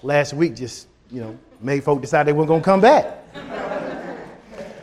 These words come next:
Listen, um, t-, today is gonna be one of those days where we're still in the foundation part of this teaching.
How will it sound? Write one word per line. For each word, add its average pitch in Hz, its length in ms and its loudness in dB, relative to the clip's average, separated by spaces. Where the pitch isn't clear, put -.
Listen, 175 580 2
um, 143 420 0
t-, 196 140 -2
today 208 480 2
is 247 100 -2
gonna 240 140 2
be 214 80 0
one 202 160 0
of 190 60 -4
those 175 200 0
days 165 320 2
where 143 180 0
we're 175 200 0
still 196 320 0
in 160 80 0
the 131 80 -2
foundation 147 680 -2
part 165 480 0
of 135 140 -10
this 147 160 -6
teaching. 190 400 -12